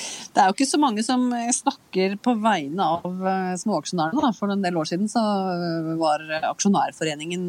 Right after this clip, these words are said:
eh, i en periode et kraftfullt, eh, talerør for de små. Eh,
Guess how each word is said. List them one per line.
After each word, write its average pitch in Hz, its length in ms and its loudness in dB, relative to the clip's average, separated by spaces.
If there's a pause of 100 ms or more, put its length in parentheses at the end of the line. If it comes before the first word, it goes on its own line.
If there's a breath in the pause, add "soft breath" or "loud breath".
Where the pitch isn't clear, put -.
eh, 156 500 -6
i 160 60 -2
en 165 80 -2
periode 170 260 2
et 175 140 -2
kraftfullt, - 720 -4
eh, 160 200 2
talerør 139 600 0
for 151 140 -2
de 160 120 0
små. 156 360 0 (680 loud breath)
Eh, 147 1200 -2